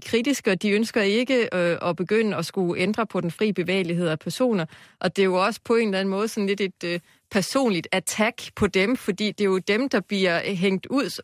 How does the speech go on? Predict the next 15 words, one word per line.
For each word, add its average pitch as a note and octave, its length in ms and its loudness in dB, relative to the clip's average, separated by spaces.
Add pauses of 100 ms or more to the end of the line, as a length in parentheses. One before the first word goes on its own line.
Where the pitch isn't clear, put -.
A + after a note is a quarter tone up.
og F#3 120 0
bliver, F#3 420 2
øh, F3 220 0
kry-, - 200 -2
prykkelknapperne G3 840 0
i E3 40 -4
den F3 160 -2
britiske G#3+ 460 -2
debat. F3+ 340 0
Altså, G3+ 180 -2
man F3+ 140 0
har G#3+ 160 0
det F3+ 80 -4
jo F3 80 2
også G#3 140 -2